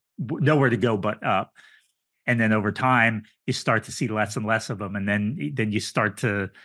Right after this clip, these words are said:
start to nitpick more. And, uh, that, that's some of the, my, my own experience. And then I start to pick it apart. And then I'm, like, trying to change up my training because I'm trying to get rid of a certain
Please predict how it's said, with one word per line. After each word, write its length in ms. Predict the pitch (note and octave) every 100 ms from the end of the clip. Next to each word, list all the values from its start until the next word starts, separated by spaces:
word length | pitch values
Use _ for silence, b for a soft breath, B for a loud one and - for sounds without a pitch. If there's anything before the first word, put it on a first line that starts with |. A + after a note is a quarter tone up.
| B B _ _
start 280 | - - A#2
to 80 | B2+
nitpick 540 | A#2 D3+ E3 B2 G#2+
more. 420 | A#2 G#2 G2 G2 - _ _
And, 280 | - G#2 F#2+
uh, 140 | G#2+ B2
that, 260 | A2+ C3+
that's 220 | A#2+ A2+
some 180 | - A2+
of 60 | A2
the, 160 | G2+ B B B
my, 240 | C#3 B2 C#3+
my 220 | C3 A#2
own 160 | B2 A2
experience. 540 | - - G#2+ G#2+ G2
And 120 | A2
then 100 | A2+
I 80 | A2
start 300 | - D3 B2+
to 80 | -
pick 240 | - C3+
it 60 | A2
apart. 420 | G2 C#3+ B2 G#2+
And 100 | A2
then 160 | A2+ G#2+
I'm, 160 | A2
like, 260 | A2 A#2+ - -
trying 220 | C3 A#2+
to 80 | A2
change 360 | - B2+ A#2
up 100 | C3
my 100 | G#2+
training 480 | A2 D#3 D#3+ C3 A2+
because 340 | A2 A#2+ A#2+
I'm 140 | A#2 A2+
trying 220 | C3 A#2+
to 80 | A2+
get 120 | B2
rid 160 | B2 A#2
of 80 |
a 60 | A2+
certain 400 | - B2 A#2+ A2+